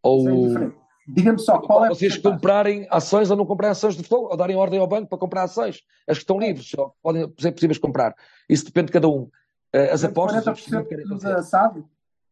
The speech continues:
Speaker 1: Não, o Futebol Clube Porto tem que ter mais. Eu, neste momento, gostava que o Porto tivesse os moldes em que está. O Porto, neste momento, tem, penso que é detentor, epá, eu não quero errar, podia se calhar ter estudado isso mais, mas penso que o Porto tem neste
Speaker 2: Não,
Speaker 1: momento
Speaker 2: sim.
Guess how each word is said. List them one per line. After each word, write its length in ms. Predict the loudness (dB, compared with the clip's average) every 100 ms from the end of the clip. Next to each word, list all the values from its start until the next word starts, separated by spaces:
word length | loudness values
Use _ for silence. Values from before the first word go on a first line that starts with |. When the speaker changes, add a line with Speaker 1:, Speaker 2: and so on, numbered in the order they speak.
| _ _ _ _ _ _ _ _ _ _ _ _ _ _ _ -4
Speaker 1:
Não, 140 | -4 -4
o 40 |
Futebol 220 | -6 -6
Clube 120 | -4
Porto 180 | -4 -2
tem 80 | -4
que 60 | -4
ter 100 | -4
mais. 460 | -4 -8 -14 -20 _ _ _ _ _ _ _ _ _ _ _ _ _ _ _ _ _ _ _ _
Eu, 260 | 2 2 2
neste 300 | 4 4 4
momento, 300 | 2 2 2
gostava 320 | -2 -2 -2
que 100 | -6
o 40 | -2
Porto 200 | -2 0
tivesse 360 | -2 -2 -2 0
os 60 |
moldes 220 | 2 2
em 20 | 0
que 60 |
está. 160 | 0 0
O 60 | 2
Porto, 280 | -2 0
neste 280 | -2 -2 0
momento, 180 | -2 0
tem, 240 | -2 -2 -10 _ -2
penso 280 | -2 -2 0
que 80 |
é 40 | 0
detentor, 540 | 2 -2 2 0 -2 -12 _
epá, 220 | -6 -4
eu 40 | -2
não 100 | -2
quero 260 | -2 -4
errar, 320 | -2 -2 -2 -6 _ _ _ _ -6
podia 240 | 0 0
se 100 | -2
calhar 220 | -4 -2
ter 100 | -2
estudado 400 | -4 -2 -2 -2
isso 220 | -4 -10 -8
mais, 180 | -6
mas 140 | -6 -4
penso 280 | -4 -4 -8
que 80 |
o 40 | -6
Porto 220 | -4 -2
tem 100 | -2
neste 160 | -2 -2
Speaker 2:
Não, 60 |
Speaker 1:
momento 280 | -4 -6 -8
Speaker 2:
sim. 120 | -10